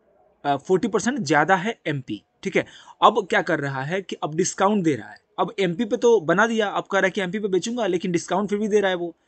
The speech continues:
एमपी पर। कितना डिस्काउंट दे रहा है, फ़ाइव परसेंट for cash payment to his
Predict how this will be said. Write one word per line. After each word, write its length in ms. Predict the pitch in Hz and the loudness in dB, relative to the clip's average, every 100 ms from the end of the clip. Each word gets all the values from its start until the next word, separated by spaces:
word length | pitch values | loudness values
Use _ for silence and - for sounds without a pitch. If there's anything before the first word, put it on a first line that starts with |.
| _ | _
एमपी 180 | 175 170 | -2 0
पर। 180 | 170 160 156 _ _ _ | 0 -4 -6 _ _ _
कितना 140 | 180 214 | -2 0
डिस्काउंट 360 | 208 214 208 | 0 0 0
दे 80 | 196 | 0
रहा 100 | 208 | 0
है, 120 | 254 - _ _ - | -4 -10 _ _ 2
फ़ाइव 220 | 190 185 - | 4 4 -2
परसेंट 360 | 151 131 117 _ _ | -4 -6 -12 _ _
for 160 | 180 180 180 196 | 0 0 0 2
cash 220 | 196 214 | 2 0
payment 420 | - 180 185 196 - | -4 -2 -4 -6 -8
to 180 | 196 175 | -6 -4
his 220 | 208 | -6